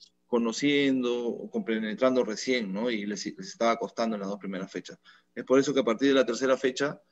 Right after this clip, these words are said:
creo que se vio, eh, más paridad en el campeonato,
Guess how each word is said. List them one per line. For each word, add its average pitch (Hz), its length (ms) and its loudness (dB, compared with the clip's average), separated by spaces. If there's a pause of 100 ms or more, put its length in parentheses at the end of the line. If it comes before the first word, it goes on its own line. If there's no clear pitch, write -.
(280)
creo 120 260 2
que 120 120 -2
se 110 120 0
vio, 120 680 2
eh, 98 440 -4
más 117 220 -2
paridad 110 480 4
en 113 80 0
el 101 100 -4
campeonato, 92 500 -8